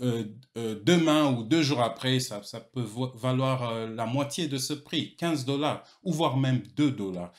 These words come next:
Cette volatilité fait que les ressources naturelles donnent une occasion d'amasser une grande partie de devises, euh, étrangères,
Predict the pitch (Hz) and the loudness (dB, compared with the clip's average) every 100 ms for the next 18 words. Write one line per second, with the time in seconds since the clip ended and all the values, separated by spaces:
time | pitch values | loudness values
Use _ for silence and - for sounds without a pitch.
0 | _ - 214 151 139 226 208 202 180 175 | _ -4 -2 -2 0 2 2 0 -2 -2
1 | 170 202 226 254 _ - 226 226 - 180 | -2 0 0 -2 _ -2 2 2 2 0
2 | 175 - _ _ _ _ _ _ _ _ | 0 -4 _ _ _ _ _ _ _ _
3 | 139 151 147 202 254 226 190 170 151 131 | -2 2 4 2 0 0 0 0 0 2
4 | 135 170 - _ _ _ 131 180 240 226 | 2 0 -8 _ _ _ 0 6 8 6
5 | 180 151 139 127 120 131 147 _ _ 123 | 4 2 2 0 2 0 0 _ _ 0
6 | 156 151 175 - 208 214 - 175 139 117 | 2 4 4 2 0 0 0 0 0 -2
7 | 127 220 208 202 170 - 180 170 139 131 | -2 -2 -2 0 0 0 -4 -4 -2 0
8 | 127 127 135 123 113 110 104 - _ 117 | 2 2 2 0 -2 -4 -4 -12 _ -2
9 | 131 - 117 104 107 117 | -2 -2 -2 -2 -2 -4